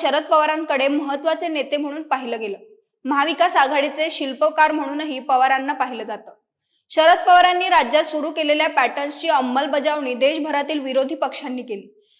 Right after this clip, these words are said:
मात्र आता स्वतः शरद पवारच सत्तेत जाण्यापासून स्वतःला रोखू शकत नसतील, तर त्यांच्या मित्रपक्षांचं काय होणार? काँग्रेसचे प्रदेशाध्यक्ष हर्षवर्धन सपकाळ यांनीही अशा प्रकारच्या विधानांनी मित्रपक्षांना एकत्र येण्याचं आवाहन केलं होतं.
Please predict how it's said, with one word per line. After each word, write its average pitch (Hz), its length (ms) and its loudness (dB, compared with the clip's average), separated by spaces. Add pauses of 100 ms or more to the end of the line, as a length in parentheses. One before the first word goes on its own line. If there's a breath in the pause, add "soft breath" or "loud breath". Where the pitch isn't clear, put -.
(120)
मात्र 277 260 2
आता 294 280 4
स्वतः 294 460 -2
शरद 277 260 -2
पवारच 277 520 0
सत्तेत 277 300 -4
जाण्यापासून 262 560 -4
स्वतःला 269 520 -6
रोखू 269 300 0
शकत 269 340 -8
नसतील, 294 460 -12
तर 285 100 -6
त्यांच्या 269 360 -8
मित्रपक्षांचं 294 800 -6
काय 294 220 2
होणार? 247 280 -8 (720)
काँग्रेसचे 320 480 4
प्रदेशाध्यक्ष 330 720 0
हर्षवर्धन 277 680 -2
सपकाळ 294 460 -4
यांनीही 269 440 -2
अशा 302 260 -2
प्रकारच्या 285 460 -6
विधानांनी 269 520 -8
मित्रपक्षांना 277 840 -4
एकत्र 285 440 -4
येण्याचं 254 300 -6
आवाहन 233 400 -4
केलं 220 200 -10
होतं. - 220 -18